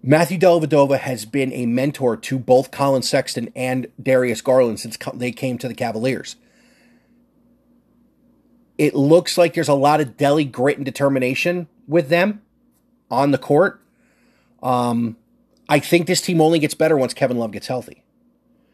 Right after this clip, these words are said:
Once you can have a guy like Delly in the rotation, you're gonna get better defensively 'cause that's his thing. Ask Steph Curry.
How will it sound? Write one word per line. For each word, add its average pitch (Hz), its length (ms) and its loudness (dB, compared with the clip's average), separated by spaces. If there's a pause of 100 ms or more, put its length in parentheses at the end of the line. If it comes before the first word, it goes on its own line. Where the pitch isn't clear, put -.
(580)
Once 160 320 4
you 156 60 0
can 147 100 0
have 180 260 0
a 190 60 0
guy 160 180 4
like 143 240 0
Delly 156 340 2
in 143 120 0
the 147 80 2
rotation, 135 680 0
you're 131 140 -2
gonna 147 340 0
get 165 180 -2
better 147 220 0
defensively 131 580 -2
'cause 120 160 -6
that's 175 220 0
his 165 160 -4
thing. 180 240 -2 (220)
Ask 175 200 0
Steph 185 240 -4
Curry. 170 300 2